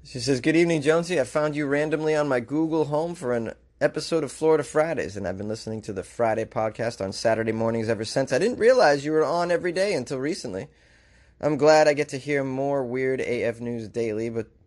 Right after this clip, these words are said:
do enjoy the Florida stories for sure. Today you were discussing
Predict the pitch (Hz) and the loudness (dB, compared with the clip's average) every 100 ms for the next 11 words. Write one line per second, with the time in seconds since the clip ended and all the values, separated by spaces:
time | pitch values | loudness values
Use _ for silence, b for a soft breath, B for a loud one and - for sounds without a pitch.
0 | 110 127 131 117 123 120 107 - 147 117 | -8 -6 -4 -2 0 0 -2 0 2 2
1 | 113 - 110 113 117 - - - - - | -2 -2 0 0 -4 -10 -16 -20 -20 -20
2 | - - - 110 - - 147 110 104 b | -20 -20 -12 -10 -6 0 2 2 0 b
3 | b b b - 170 180 170 147 147 175 | b b b 4 6 6 2 0 -2 -2
4 | 165 151 | -2 -2